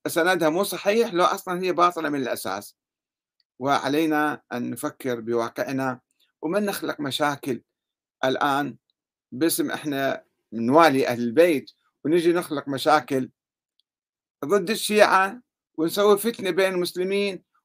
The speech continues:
ونستفز، آه، بقية المسلمين. وحتى الشيعة استفزوا بهذا الكلام مال هذا الرادود، آه، باسم الكربلائي، استفز حتى الشيعة بالحقيقة. شوفوا ردود الفعل اللي صادرة من الشيعة في كل مكان ضد هذا الش-،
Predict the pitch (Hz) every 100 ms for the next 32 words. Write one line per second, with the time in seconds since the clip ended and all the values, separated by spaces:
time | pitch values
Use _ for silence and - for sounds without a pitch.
0 | - 180 202 - 202 226 214 151 - _
1 | _ _ _ _ - 151 143 156 - 202
2 | 202 190 175 165 170 180 202 208 175 _
3 | 156 202 226 240 226 247 269 214 151 -
4 | 123 135 117 113 110 107 104 101 - -
5 | _ - 139 131 120 113 107 107 98 -
6 | _ _ _ _ - 123 120 113 123 104
7 | - _ _ _ _ _ - 110 107 104
8 | 92 92 104 117 120 127 113 104 110 113
9 | 135 190 185 180 160 139 156 151 196 180
10 | 202 - 208 - 220 147 139 139 135 160
11 | 151 175 170 170 147 170 151 143 170 165
12 | 156 151 147 - _ _ - 147 139 135
13 | 135 127 - _ - 120 156 143 127 131
14 | 180 180 139 120 147 135 110 110 107 92
15 | 90